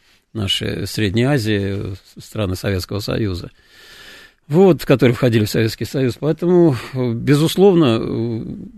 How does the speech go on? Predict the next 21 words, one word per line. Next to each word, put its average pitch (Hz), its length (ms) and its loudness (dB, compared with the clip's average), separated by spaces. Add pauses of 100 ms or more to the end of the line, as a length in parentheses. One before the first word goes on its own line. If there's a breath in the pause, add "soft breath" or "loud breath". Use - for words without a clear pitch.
(500)
большая 117 560 4
часть, 170 380 -2
я 110 100 0
думаю, 107 320 -2
процентов, 110 840 -6
э, 104 240 -14
шестьдесят, 110 680 -2 (140)
э, - 420 -16
как - 200 -10
минимум, 98 480 0 (420 soft breath)
будет 107 420 -2
идти 104 300 -6
по, 101 400 -4
м, 117 680 -10
трубопроводам, 143 800 0 (340 soft breath)
а 113 100 -4
остальная 151 400 0
часть 143 300 -6
будет, 117 260 -8
конечно, 123 360 -12
танкерами. 113 500 -12